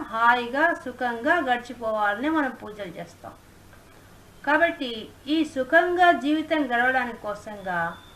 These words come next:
మనం బతికినంత కాలం సుఖంగా ఉండి వెళ్ళిపోవాలని కోరుకుంటాం.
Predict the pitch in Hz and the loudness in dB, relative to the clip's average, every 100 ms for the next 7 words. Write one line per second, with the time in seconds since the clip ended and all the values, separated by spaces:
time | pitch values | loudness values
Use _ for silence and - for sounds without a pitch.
0 | - - - - 208 240 240 208 269 294 | -20 -20 -20 -8 -4 -2 -2 -2 0 2
1 | 302 294 302 285 294 320 311 269 302 302 | 2 2 0 2 2 2 -2 -4 0 2
2 | 302 294 262 277 320 277 254 - 240 220 | 4 2 0 -2 0 0 -2 -2 -2 0
3 | 214 262 220 208 - 175 151 | 0 -4 -8 -10 -10 -12 -12